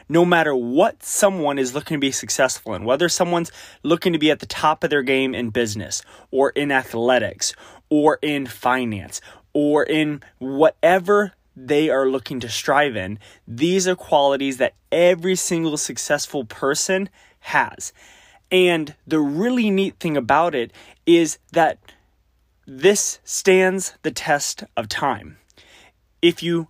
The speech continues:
study successful people in history, if you study successful people in the last twenty years, if you suc-,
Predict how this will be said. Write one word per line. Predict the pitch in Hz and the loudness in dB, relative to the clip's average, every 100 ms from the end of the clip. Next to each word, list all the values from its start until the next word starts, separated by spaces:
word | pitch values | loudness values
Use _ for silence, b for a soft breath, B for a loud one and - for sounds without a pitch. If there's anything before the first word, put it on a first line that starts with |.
| - | -8
study | - - - 196 180 143 - | -4 -2 2 2 2 -4 -6
successful | - 147 - 156 - 131 | -6 -2 2 2 0 -8
people | - 151 127 117 _ | -8 -2 0 0 _
in | 143 127 | -8 -4
history, | 135 - 110 95 | -4 -4 -6 -6
if | 135 151 | -6 -6
you | 151 | -6
study | - - 180 190 | -4 0 0 0
successful | - 165 - 160 - 139 | -6 -6 -2 -2 -2 -8
people | - 151 135 123 B B | -8 -4 -4 -4 B B
in | - 151 | -6 -2
the | |
last | 147 143 135 - - | 2 2 2 -4 -10
twenty | - 160 135 | -4 -2 0
years, | 127 117 - | 0 -2 -4
if | 147 | -6
you | 170 | -4
suc-, | 156 151 - - | -2 -4 -6 -8